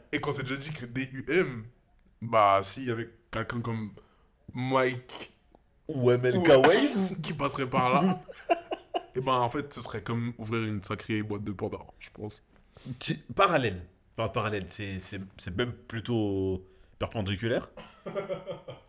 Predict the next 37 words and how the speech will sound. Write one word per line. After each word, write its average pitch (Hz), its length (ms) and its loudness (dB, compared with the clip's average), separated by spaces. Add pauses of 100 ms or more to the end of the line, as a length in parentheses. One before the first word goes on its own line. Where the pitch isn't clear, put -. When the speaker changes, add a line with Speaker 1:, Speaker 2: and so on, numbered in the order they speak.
Speaker 2:
Genre, 139 340 6
euh... 110 260 6 (360)
Est-ce 131 200 2
que 240 100 -4
tu 226 180 -6 (480)
penses - 580 -4 (120)
que 135 200 -2
ouvrir 143 260 2
des 113 60 -4
boîtes 104 160 -2
de 110 60 -2
Pandore, 113 280 -4
des 104 140 -4
fois, 131 160 -2
c'est 113 100 -6
mauvais ? 104 360 -2 (640)
Est-ce 120 120 -4
que 185 60 -4
tu 131 120 -4
penses 165 160 4
qu'il 139 60 0
y 113 40 2
a - 20 -2
des 120 120 -2
gens, 139 340 -2 (220)
c'est - 140 -8
mieux 135 200 -2
qu'ils 107 300 -8
ouvrent 110 220 -4
jamais 120 300 2
la 107 120 2
porte 104 320 -4
de, 95 140 -4 (120)
dans 95 80 -6
certains 92 280 -8
trucs ? - 280 -14 (1040)
Speaker 1:
Non. 107 260 -6